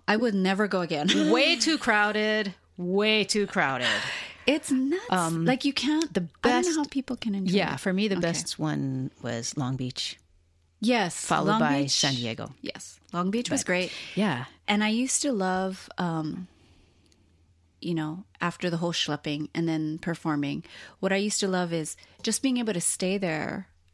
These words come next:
Speaker 1: the whole day through the night. And we would, our friends would come,
Speaker 2: Mm-hmm.
Speaker 1: and then we would get to spend the, the evenings with them, just hanging out, eating,
Speaker 2: Walking
Speaker 1: um,
Speaker 2: through the
Speaker 1: seeing other
Speaker 2: grounds,
Speaker 1: performers.
Speaker 2: visiting the booths.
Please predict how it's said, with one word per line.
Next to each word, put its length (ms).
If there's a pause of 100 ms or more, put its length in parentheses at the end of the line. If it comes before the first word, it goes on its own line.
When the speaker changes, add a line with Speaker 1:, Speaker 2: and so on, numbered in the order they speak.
(640)
Speaker 1:
the 100
whole 240
day 380
through 220
the 100
night. 360 (640)
And 320
we 160
would, 360 (160)
our 120
friends 340
would 140
come, 460 (220)
Speaker 2:
Mm-hmm. 120 (220)
Speaker 1:
and 220
then 160
we 140
would 160
get 220
to 120
spend 720
the, 640
the 140
evenings 840 (200)
with 240
them, 360
just 200
hanging 280
out, 300
eating, 920
Speaker 2:
Walking 260
Speaker 1:
um, 40
Speaker 2:
through 140
the 80
Speaker 1:
seeing 80
other 180 (100)
Speaker 2:
grounds, 40
Speaker 1:
performers. 840
Speaker 2:
visiting 360
the 80
booths. 640